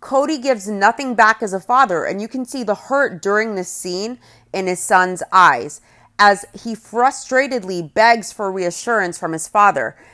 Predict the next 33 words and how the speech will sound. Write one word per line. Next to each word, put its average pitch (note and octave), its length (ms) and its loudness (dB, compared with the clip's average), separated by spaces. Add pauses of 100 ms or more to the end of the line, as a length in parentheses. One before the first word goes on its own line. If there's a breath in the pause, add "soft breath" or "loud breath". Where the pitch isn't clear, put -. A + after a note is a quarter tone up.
(140 soft breath)
And G#3+ 200 0
Cody, D4 440 -2
as F3+ 200 0
the G3 60 -4
mature F#3+ 380 -4
adult G#3 460 2
and G3 100 -8
the F#3 80 -4
father, F#3+ 560 2
offers G#3 380 -2
not G#3+ 480 2
even A#3 240 -6
a F#3 80 -2
crumb, D3+ 500 -2 (320 soft breath)
and G3 140 -2
it A#3 80 -2
is C4 140 -4
as C#4 160 -2
if A#3+ 240 0 (160)
Gabe G#3 340 -2
is - 180 -10
talking F#3+ 460 0
to G#3 120 -4
a F3 100 2
wall. E3 520 0 (300 soft breath)
He - 140 -10
doesn't B3 340 0
regularly B3 800 2
see - 260 -8
his A3+ 180 -2
wives G3 380 6
and B3 160 -8
kids, E3+ 460 -4